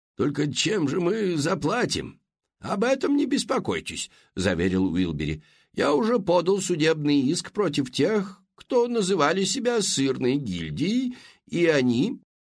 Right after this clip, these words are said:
или те, кто их поддерживал, должны будут возместить ущерб, нанесенный вашему здоровью и общественному положению». «И душе», сказал Герберт. «И душе», подтвердил Уилбери. «А пока суд до дела»,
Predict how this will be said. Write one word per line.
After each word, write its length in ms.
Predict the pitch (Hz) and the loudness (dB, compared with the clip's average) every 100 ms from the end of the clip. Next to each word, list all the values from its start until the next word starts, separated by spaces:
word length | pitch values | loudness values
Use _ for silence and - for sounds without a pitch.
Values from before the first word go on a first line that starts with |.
| _ _ | _ _
или 260 | 143 139 139 | 2 2 2
те, 300 | 139 151 151 | 2 2 2
кто 160 | - | 2
их 240 | 120 123 - | 2 2 0
поддерживал, 720 | 87 67 98 107 147 254 240 | -4 -2 -2 -2 -2 -4 -2
должны 400 | 214 190 123 240 | 0 0 0 -2
будут 320 | 254 277 320 | -2 -4 -4
возместить 720 | 330 226 330 - - 233 247 | -4 0 0 -2 -2 -4 0
ущерб, 540 | 143 143 - 180 226 - | 0 0 0 0 -2 -2
нанесенный 640 | 240 208 190 214 240 208 | 0 0 2 0 2 0
вашему 480 | 185 170 170 165 151 | 2 2 0 0 0
здоровью 600 | 101 123 151 220 247 233 - _ | 0 2 2 2 0 -2 -6 _
и 80 | - | 0
общественному 1040 | 208 160 - 214 185 - 180 165 160 160 | 2 2 2 4 2 0 -4 -2 0 0
положению». 800 | 147 131 120 92 98 87 85 76 - _ _ _ _ _ | 2 2 2 2 2 0 -2 -4 -10 _ _ _ _ _
«И 220 | - 98 | -2 0
душе», 800 | 117 139 - 98 101 120 113 73 - | 2 2 0 0 2 2 2 0 -8
сказал 460 | - 90 87 98 | -6 -2 0 0
Герберт. 560 | 76 87 78 65 - _ _ _ _ _ _ | 0 -2 -2 -6 -14 _ _ _ _ _ _
«И 160 | - 165 | -4 -2
душе», 640 | 170 254 247 381 98 110 - _ | 0 0 0 0 0 -4 -8 _
подтвердил 600 | 131 143 104 117 98 120 | -2 -2 0 0 2 0
Уилбери. 500 | 107 123 113 117 131 - _ _ _ _ _ - | 0 0 0 -2 -4 -12 _ _ _ _ _ 0
«А 140 | 165 | 2
пока 380 | 156 156 151 147 | 2 2 2 2
суд 340 | 147 135 135 | 0 -2 0
до 140 | 82 104 | 0 0
дела», 500 | 98 226 247 78 | 2 2 2 -2